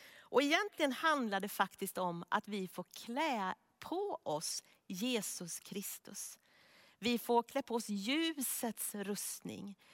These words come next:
Vi har tagit emot Jesus i våra liv, men vi får också ta, liksom klä oss i honom från topp till tå. Det här är fantastiskt. Vi behöver inte vara rädda, men vi har ett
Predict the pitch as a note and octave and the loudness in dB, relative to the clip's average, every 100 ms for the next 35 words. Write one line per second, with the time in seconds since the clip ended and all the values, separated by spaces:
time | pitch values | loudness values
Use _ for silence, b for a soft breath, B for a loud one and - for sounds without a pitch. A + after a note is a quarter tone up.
0 | B B B B A3 A3 - B3+ D4+ D4+ | B B B B 2 4 4 0 2 4
1 | D4 C#4+ D4 C#4 - - C4 A#3+ A3+ A#3 | 4 4 4 4 2 -2 -2 2 2 2
2 | A#3+ D#4+ C#4 A#3 A#3 - - A#3 - - | 0 2 2 2 2 0 0 -2 -2 0
3 | A#3+ - - C#4 C#4+ - _ _ - B3 | 0 -2 0 2 2 -2 _ _ -6 0
4 | C#4 - - C#4+ F4 G#4+ D#4+ - A#3+ - | 0 0 -6 2 4 6 4 2 0 0
5 | A#3 A#3 A#3+ A#3+ G3 C4 - C4 D#4 - | 0 0 0 0 0 -4 -2 -2 -2 -4
6 | - G#4 _ - - - - D4+ C#4+ F3 | -2 -2 _ -20 -8 -8 -6 -6 -6 -8
7 | F3 b b b b - C4 C#4+ C4+ A3 | -12 b b b b 0 4 6 4 2
8 | G#3 G3 - G#3 - - F3 F#3 - B3 | 0 0 -4 -6 -6 -8 -8 -10 -6 0
9 | A#3+ A#3 - - F4 F#4 D#4 B3+ A3+ A3 | 2 2 -4 -2 0 0 0 0 2 2
10 | A3 B3+ A#3 F3+ F#3+ F#3+ B B A#3 A#3+ | 4 2 0 -2 -4 -4 B B 4 4
11 | A#3 G#3+ G#3 | 6 4 2